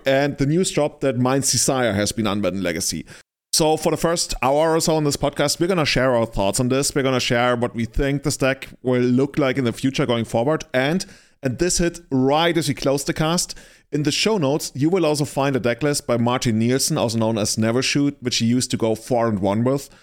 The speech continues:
So definitely check the show notes. They should be on your podcasting app, but if they are not, check it out on its julian dot com. And I'm also gonna hijack this,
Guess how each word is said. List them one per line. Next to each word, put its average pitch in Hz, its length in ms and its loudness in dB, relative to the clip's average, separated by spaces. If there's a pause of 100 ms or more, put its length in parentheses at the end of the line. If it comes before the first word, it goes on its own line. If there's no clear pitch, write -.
(100)
So - 260 0
definitely 147 280 0
check 135 180 -2
the 127 80 -6
show 117 220 0
notes. 143 340 0
They 131 160 0
should 160 320 -2
be 147 100 0
on 127 120 0
your 123 100 0
podcasting 127 500 -2
app, 135 140 -4
but 123 140 -2
if 123 100 -4
they 123 100 0
are 117 140 2
not, 120 320 0
check 131 220 -4
it 117 80 0
out 110 200 0
on 110 200 0
its - 240 -2
julian 101 420 -2
dot 85 240 -8
com. - 300 -6 (1000)
And 151 300 2
I'm 165 120 2
also 180 160 0
gonna 170 180 0
hijack 151 540 0
this, - 380 -2